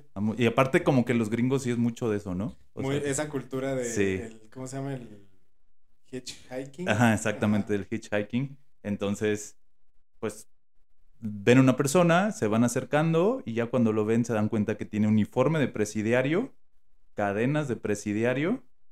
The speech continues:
Speaker 1: y es una persona de color.
Speaker 2: Ujú.
Speaker 1: Eh, y, este, les está pidiendo ride, güey. Entonces, obviamente, güey, saben que está escapando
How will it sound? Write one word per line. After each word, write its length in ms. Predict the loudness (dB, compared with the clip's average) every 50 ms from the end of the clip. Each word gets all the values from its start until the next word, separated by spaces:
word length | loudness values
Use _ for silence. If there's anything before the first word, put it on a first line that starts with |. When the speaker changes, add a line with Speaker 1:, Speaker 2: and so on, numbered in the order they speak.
| -20 -20 -20 -20 -20 -20 -18 -12
Speaker 1:
y 260 | -8 -4 -2 2 2
es 480 | 2 2 0 -2 -6 -10 -12 -12 -16 -18 -20 -20 -10 -4
una 260 | 0 0 0 0 0
persona 480 | -4 -8 -4 -2 -2 0 0 0 0
de 140 | 0 -2 -2
color. 480 | 0 0 4 6 6 4 4 2 -4 -12 -20 -20 -20 -20 -20
Speaker 2:
Ujú. 380 | -20 -18 -16 -14 -14 -12 -14 -14 -20 -20 -20 -20 -20 -20 -20 -20 -20 -20 -16 -12
Speaker 1:
Eh, 720 | -10 -10 -8 -8 -6 -6 -6 -6 -6 -6 -8 -10 -10 -14 -18 -20 -20 -20 -20 -20 -20 -20 -20 -20 -12 -8
y, 500 | -6 -4 -4 -4 -4 -4 -4 -6 -8 -10 -10
este, 640 | -10 -10 -10 -10 -14 -18 -20 -20 -12 -8 -8 -8 -6
les 160 | -8 -8 -8
está 220 | 0 0 0 2 4
pidiendo 360 | 4 4 6 6 6 6 6
ride, 300 | 6 4 4 2 2 -2
güey. 180 | -6 -6 -8 -10 -16 -18 -18 -18 -20 -20 -20 -12 -8
Entonces, 680 | -8 -4 0 2 2 2 2 2 -2 -2 -4 -8 -14 -20 -20 -20 -20 -20 -10 0
obviamente, 680 | 4 4 4 6 4 4 4 4 4 4 4 4 4 4
güey, 400 | 4 4 4 4 4 0 -2 -8 -14 -20 -20 -20 -20 -20 -20 -20 -20 -20 -20 -20 -20 -20 -20 -20 -20 -20 -20 -20 -20 -20 -20 -20 -20 -20 -20 -16
saben 340 | -2 0 2 4 4 4 2
que 80 | 0
está 140 | -2 -2 -2
escapando 760 | -2 0 0 0 4 6 6 8 8 6 4 2 0 -6